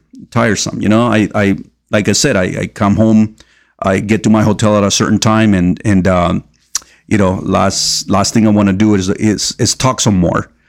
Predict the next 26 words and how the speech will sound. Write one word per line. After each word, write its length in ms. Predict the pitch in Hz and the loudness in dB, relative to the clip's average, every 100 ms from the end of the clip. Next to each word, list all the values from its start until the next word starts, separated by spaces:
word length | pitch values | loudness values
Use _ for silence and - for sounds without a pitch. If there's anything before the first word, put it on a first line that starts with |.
| _ _ - | _ _ -4
But, 360 | 104 98 - | -2 -2 -2
um, 440 | 104 98 92 90 - | 0 2 0 0 0
you 80 | 117 | 0
know, 200 | 101 - | 0 0
it, 180 | 110 | -2
it, 180 | 117 104 | 0 0
it 160 | 120 107 | 0 2
is, 440 | 113 110 - - - _ _ - | 2 0 -2 -6 -12 _ _ -2
it 100 | 117 | 0
is 140 | 120 | 2
my 140 | 143 | 2
pleasure. 600 | 139 131 135 113 92 - - - | 0 0 0 0 -2 -6 -10 -4
It 140 | 110 | 0
is 140 | 110 | 2
my 160 | 107 120 | 2 0
pleasure 400 | - 120 113 104 | 0 0 0 0
to 140 | - | 0
be 120 | 98 101 | 0 2
doing 280 | 104 104 | 2 2
this 100 | 98 | 0
for 120 | - 98 | 0 2
you 180 | 98 | 2
guys, 400 | 92 - - - - _ _ _ | 2 -2 -4 -8 -12 _ _ _
because 460 | 113 104 107 98 - | -2 2 0 0 -2
it 140 | 120 113 | 0 2
is, 360 | 123 - - | 2 0 -6